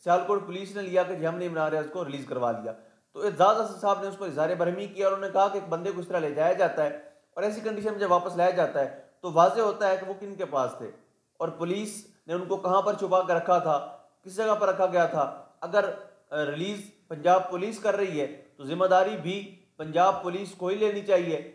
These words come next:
कल तक जो कहते रहे हमें पता ही नहीं है, कल तक कहते रहे वो पंजाब में नहीं है,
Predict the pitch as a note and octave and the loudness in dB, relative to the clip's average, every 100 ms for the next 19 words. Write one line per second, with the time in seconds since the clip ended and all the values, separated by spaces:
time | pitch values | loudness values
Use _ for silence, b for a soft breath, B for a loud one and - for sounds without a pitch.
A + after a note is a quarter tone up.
0 | _ - G#3+ A3 A3 G3+ G3+ G3 G3+ F#3+ | _ -2 0 0 -2 -4 -2 -2 -2 0
1 | F#3 F3+ F3+ G#3 G3+ F#3+ E3+ C#3+ - - | 0 0 0 0 0 -4 -4 -6 -8 -16
2 | _ G3 G3+ A3 A3 G#3 G#3 G3 F#3+ F#3 | _ 0 2 0 0 -2 0 -2 -2 -2
3 | E3 E3 F#3 F#3 G3 G3 F3+ D#3 | 2 6 6 4 -4 -4 -4 -6